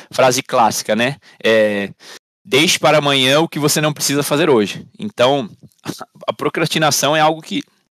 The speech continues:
nos atormenta muito, principalmente nesses, nesses momentos aí em que a gente sabe que tem uma, uma folguinha, que a gente não precisa fazer algo agora, que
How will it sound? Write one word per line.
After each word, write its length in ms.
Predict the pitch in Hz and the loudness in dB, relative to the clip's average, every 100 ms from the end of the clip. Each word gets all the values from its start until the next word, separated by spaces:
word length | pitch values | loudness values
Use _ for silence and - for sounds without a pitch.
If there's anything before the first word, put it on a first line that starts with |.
| _ _ _ _ - - - - | _ _ _ _ -16 -14 -10 -4
nos 140 | 143 | -2
atormenta 540 | 165 165 160 170 202 | 0 0 2 2 2
muito, 380 | 185 165 175 - | 2 0 -2 -4
principalmente 600 | - 147 - 160 170 - | -4 -4 -2 -2 -4 -4
nesses, 420 | 175 - - - - _ _ _ | -2 -2 -2 -6 -6 _ _ _
nesses 280 | 156 - 180 | 0 0 0
momentos 460 | 147 135 143 - | 0 0 0 0
aí 160 | 123 123 | 0 0
em 80 | 139 | -4
que 160 | - | -2
a 60 | 143 | 0
gente 200 | 143 - | 0 0
sabe 260 | 147 160 | 0 0
que 100 | 139 | -4
tem 200 | 139 127 | -6 -4
uma, 320 | 123 117 104 - - _ | -4 -2 -4 -8 -20 _
uma 140 | 135 | -4
folguinha, 600 | 117 131 110 123 143 127 | 0 0 0 -4 -4 -6
que 120 | 117 127 | -6 -10
a 20 | |
gente 140 | - | -10
não 120 | 127 | -10
precisa 180 | 123 127 | -4 -4
fazer 260 | - 127 117 | -2 0 2
algo 240 | 113 113 | 2 2
agora, 460 | 117 104 110 120 117 | -2 0 2 2 0
que 180 | - | -8